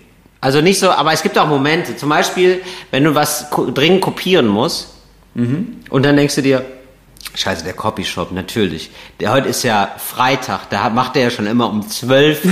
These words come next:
Speaker 1: zu.“
Speaker 2: <laughs>
Speaker 1: Aber nächsten Montag kann ich's ja dann noch mal probieren.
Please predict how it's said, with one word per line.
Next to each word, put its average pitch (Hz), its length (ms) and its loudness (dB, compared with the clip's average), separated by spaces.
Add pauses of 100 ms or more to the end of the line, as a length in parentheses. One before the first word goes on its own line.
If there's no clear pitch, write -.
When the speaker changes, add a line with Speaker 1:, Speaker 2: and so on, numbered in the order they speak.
(120)
Speaker 1:
zu.“ 143 340 4 (100)
Speaker 2:
<laughs> - 60 -10 (640)
Speaker 1:
Aber 156 220 2
nächsten 170 480 0
Montag 175 460 2
kann 170 160 0
ich's 170 120 0
ja 156 100 0
dann 147 160 2
noch 143 140 0
mal 147 120 0
probieren. 127 480 0